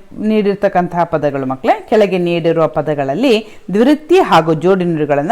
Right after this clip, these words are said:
ವಿಂಗಡಣೆ ಮಾಡಿ ಬರೀಬೇಕು. ಈಗ ಇಲ್ಲಿ ದ್ವಿರುಕ್ತಿಗೆ ಉಂಡು, ಉಂಡುಂಡು, ಹಿಡಿ ಹಿಡಿ, ಆಡಿ ಆಡಿ. ಜೋಡಿ ನುಡಿ ಸೋಂಕು, ಗಿಂಕು. ಇದಿಷ್ಟು ಈ ಪಾಠಕ್ಕೆ ಸಂಬಂಧಪಟ್ಟ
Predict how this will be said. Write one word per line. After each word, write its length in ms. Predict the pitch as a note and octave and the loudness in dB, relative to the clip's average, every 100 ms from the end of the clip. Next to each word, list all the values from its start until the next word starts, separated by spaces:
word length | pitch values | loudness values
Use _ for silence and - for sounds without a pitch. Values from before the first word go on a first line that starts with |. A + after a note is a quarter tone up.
| E4+ | 0
ವಿಂಗಡಣೆ 600 | B3+ B3 A3+ G#3 F3+ E3 | 0 0 2 2 2 0
ಮಾಡಿ 260 | C#3+ D#3+ | 0 -2
ಬರೀಬೇಕು. 500 | D#4+ G3+ D3+ B2+ - | 0 0 0 -4 -6
ಈಗ 120 | B2+ - - - - - - _ | -4 -4 -6 -10 -20 -20 -20 _
ಇಲ್ಲಿ 260 | D4 F4 G#3+ | -6 -2 0
ದ್ವಿರುಕ್ತಿಗೆ 680 | B3 E4+ - C#4 C#4 A#4 - - - - | 0 0 -2 -4 -2 -4 -8 -20 -10 0
ಉಂಡು, 680 | B3 C4+ C#4+ F4+ A4 - - _ _ _ - - - - | 2 4 2 0 -2 -8 -20 _ _ _ -20 -20 -20 -4
ಉಂಡುಂಡು, 760 | A#3+ E4 F#4 A#3+ F#3 E3+ A3 G#4+ A#4+ - - | -2 -2 0 0 0 2 2 2 -4 -16 -6
ಹಿಡಿ 260 | B3 B3 D4+ | -2 2 2
ಹಿಡಿ, 460 | G3+ D#3+ E4+ A#4+ - - - - - | 2 -2 -6 -8 -18 -20 -20 -6 2
ಆಡಿ 340 | G3 A#3 A#3+ | 4 4 4
ಆಡಿ. 340 | D3+ C3+ C#3+ - - | 4 2 -2 -10 -14
ಜೋಡಿ 320 | F#3 B3+ D#4+ E4 | -4 0 0 0
ನುಡಿ 380 | C#4 G4+ C#5 - - - | 0 0 0 -6 -20 -2
ಸೋಂಕು, 480 | A3+ G#3 F#3+ G#4+ A#4 - | 0 0 0 -4 -6 -6
ಗಿಂಕು. 380 | D3 C#3+ C#3+ - _ - - - | -4 -4 -6 -14 _ -20 -20 -12
ಇದಿಷ್ಟು 480 | G#3+ G#3+ A3 - G4+ | -8 -6 -4 -2 -4
ಈ 160 | - F#3 | -2 -2
ಪಾಠಕ್ಕೆ 460 | F#3+ F3 F3 F3+ | 0 0 0 -4
ಸಂಬಂಧಪಟ್ಟ 680 | F3 E3 D#3+ D#3 D#3 C#3 | -4 -2 0 0 -2 -4